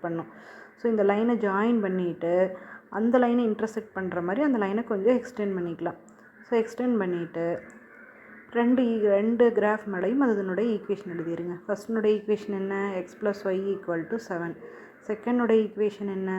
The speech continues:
X minus y equal to three. சரிங்களா? இப்ப ரெண்டு இன்டர்செக்ட் ஆயிருக்குது பாருங்க ஒரு பாயிண்ட். என்ன பாயிண்ட்? ஃபைவ் கமா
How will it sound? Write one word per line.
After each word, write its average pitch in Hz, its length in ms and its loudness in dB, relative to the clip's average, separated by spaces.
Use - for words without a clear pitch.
X 190 200 -8
minus 202 320 0
y 180 340 -2
equal 160 260 -8
to 233 100 -2
three. 175 220 -2
சரிங்களா? 220 260 -2
இப்ப 220 160 0
ரெண்டு 240 220 2
இன்டர்செக்ட் 226 420 0
ஆயிருக்குது 190 320 0
பாருங்க 185 240 -2
ஒரு 180 100 -2
பாயிண்ட். 180 420 -2
என்ன 214 200 0
பாயிண்ட்? 208 380 0
ஃபைவ் 240 520 2
கமா 208 340 0